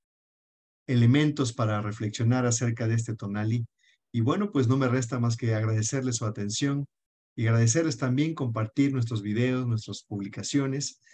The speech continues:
para que cada vez más personas puedan, eh, seguir y conocer el Tonalpohualli a través de este,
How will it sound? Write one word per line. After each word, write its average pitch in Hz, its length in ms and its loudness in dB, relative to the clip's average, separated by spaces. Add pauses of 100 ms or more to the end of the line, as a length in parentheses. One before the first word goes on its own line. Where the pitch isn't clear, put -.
(200)
para 147 240 4
que 147 140 0
cada 120 220 2
vez 120 120 2
más 113 160 2
personas 113 640 -4 (300)
puedan, 110 480 0 (320)
eh, 95 280 -6
seguir 117 520 0
y 120 80 -8
conocer 113 580 -2 (440)
el 120 200 2
Tonalpohualli 110 840 -2
a 113 120 -4
través 104 560 -6
de 107 260 -6
este, 104 520 -6